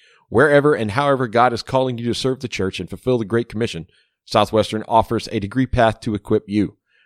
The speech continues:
Whether you're pursuing a bachelor, master's, or doctoral degree, Southwestern Seminary is here to walk alongside you as you live out your calling. You can find out more at S W B T S dot E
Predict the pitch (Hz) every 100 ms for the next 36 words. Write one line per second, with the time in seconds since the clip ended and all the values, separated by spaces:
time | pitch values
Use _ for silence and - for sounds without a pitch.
0 | _ - 107 110 107 - 104 139 120 98
1 | 135 151 - 147 135 127 135 147 123 127
2 | 95 107 - - 185 127 95 110 101 _
3 | _ _ - 175 147 151 - 117 - 135
4 | 123 120 110 - 107 101 101 107 - 110
5 | 113 107 104 95 92 92 90 95 92 98
6 | 92 90 - 95 - 135 98 82 _ -
7 | _ 113 110 120 117 113 131 139 139 117
8 | 113 - 147 - 147 123 120 110 92 170
9 | - 123 107 101 - - 90 87 _ 110
10 | 101 101